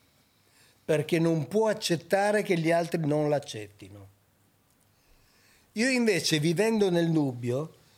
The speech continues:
accetto tutte le possibili verità. Io dico, leggendo e studiando, a me vien fuori questo. Dopodiché, è vero?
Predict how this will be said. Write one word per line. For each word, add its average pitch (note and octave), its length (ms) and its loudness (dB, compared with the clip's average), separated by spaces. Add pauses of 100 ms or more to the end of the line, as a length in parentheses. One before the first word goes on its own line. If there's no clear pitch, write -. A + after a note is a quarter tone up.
(160)
accetto F3+ 680 -2
tutte - 380 -4
le G#2 100 -10
possibili G#2+ 640 -14
verità. - 480 -20 (840)
Io A3+ 200 0
dico, C3 440 -4 (960)
leggendo G3 840 2
e F3 60 2
studiando, F#3+ 1000 0
a D3 200 0
me F#3+ 500 0
vien D3+ 320 0
fuori D3+ 380 -2
questo. C#3 520 -6 (1600)
Dopodiché, E3+ 760 0
è G3 160 0
vero? F3 680 0